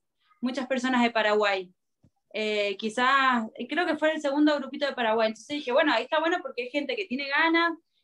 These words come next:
Eh, yo trabajo mucho con personas jóvenes, entonces me pareció copado que, que pudiéramos, cuando la Ro me lo propuso, dije, "Mm, me parece copado que la gente se anime a, a venir", ¿no?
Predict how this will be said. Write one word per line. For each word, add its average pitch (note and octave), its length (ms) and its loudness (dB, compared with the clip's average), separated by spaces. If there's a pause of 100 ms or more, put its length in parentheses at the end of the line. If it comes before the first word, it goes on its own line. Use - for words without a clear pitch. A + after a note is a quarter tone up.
(200)
Eh, G#3+ 300 -2
yo A#3 80 0
trabajo C#4 300 0
mucho B3+ 260 -2
con A3+ 320 -4
personas A3+ 400 -2
jóvenes, D#4 500 4
entonces A#3+ 480 -2
me A3 120 -4
pareció F#3+ 340 -2
copado B3 400 2
que, G3 380 -2 (420)
que G#3+ 120 -2
pudiéramos, G#3 880 2
cuando F#3+ 200 -4
la F3+ 120 0
Ro G#3+ 120 0
me B3+ 60 0
lo B3+ 100 0
propuso, D4 460 0
dije, B3 320 -2
"Mm, B3+ 100 -4
me A#3+ 140 -2
parece G3 240 -4
copado B3 320 0
que B3 80 -8
la G3+ 100 -4
gente A3 300 -8
se A3 100 -8
anime A3+ 240 0
a, A3 140 2
a F#3 260 -4
venir", F#3 240 -6
¿no? F#3+ 240 -8